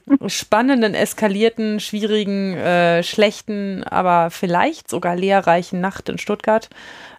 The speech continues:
Speaker 2: ähm, wo so einiges passiert ist, aus dem wir vielleicht heute, vielleicht sogar für eure Jugendarbeit in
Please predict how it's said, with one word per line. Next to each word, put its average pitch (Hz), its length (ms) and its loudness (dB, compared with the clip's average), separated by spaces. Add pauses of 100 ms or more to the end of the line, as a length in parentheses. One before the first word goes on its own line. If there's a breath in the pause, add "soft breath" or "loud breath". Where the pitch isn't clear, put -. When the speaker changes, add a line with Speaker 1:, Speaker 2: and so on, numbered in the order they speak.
Speaker 2:
ähm, 175 380 0 (160)
wo 185 100 -2
so 180 120 -2
einiges 190 400 0
passiert 196 380 0
ist, 185 140 -2
aus 180 200 -2
dem 190 120 -2
wir 180 100 -2
vielleicht 170 380 0
heute, 202 340 2 (380 loud breath)
vielleicht - 560 0
sogar 180 200 2
für - 160 0
eure 175 160 2
Jugendarbeit 180 580 0
in 175 240 -4